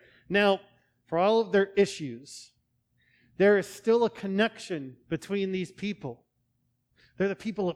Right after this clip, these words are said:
Abraham. They're the people of Jacob. There's family there. So for a moment, put yourselves into the shoes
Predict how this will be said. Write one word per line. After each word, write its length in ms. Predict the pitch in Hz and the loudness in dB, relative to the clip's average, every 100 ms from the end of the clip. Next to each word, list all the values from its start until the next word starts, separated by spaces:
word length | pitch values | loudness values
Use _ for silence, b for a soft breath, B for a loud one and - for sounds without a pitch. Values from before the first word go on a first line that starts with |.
| - | -4
Abraham. 720 | 269 277 220 160 165 135 110 _ _ _ b b b | -2 0 0 0 -4 -6 -10 _ _ _ b b b
They're 120 | 190 | 0
the 80 | 180 | 0
people 580 | - 240 214 220 214 214 | -6 -8 -2 2 2 0
of 220 | 175 143 | -6 -8
Jacob. 640 | 139 175 240 214 196 139 - - _ _ _ _ _ _ _ _ _ _ _ _ _ _ _ _ _ _ - | -6 0 0 0 -2 -2 -6 -20 _ _ _ _ _ _ _ _ _ _ _ _ _ _ _ _ _ _ -2
There's 200 | 196 - | -2 -2
family 640 | - 208 285 220 147 107 _ _ 143 | -6 -4 -2 -2 -4 -8 _ _ -4
there. 320 | 143 117 - _ _ _ _ _ _ _ _ _ _ _ _ _ _ _ _ _ _ _ _ _ _ _ _ _ | -4 -4 -14 _ _ _ _ _ _ _ _ _ _ _ _ _ _ _ _ _ _ _ _ _ _ _ _ _
So 180 | - | -8
for 200 | - 233 | -4 -2
a 40 | 233 | -2
moment, 720 | 233 254 262 175 127 - _ _ _ _ _ | 0 2 2 0 -4 -14 _ _ _ _ _
put 200 | 240 - | -10 -6
yourselves 640 | 262 - 233 220 220 220 190 | -8 -4 2 2 2 -2 -6
into 180 | 196 175 | -10 -8
the 100 | 175 | -8
shoes 720 | - 226 233 233 226 208 | -8 -8 -4 -2 -2 -4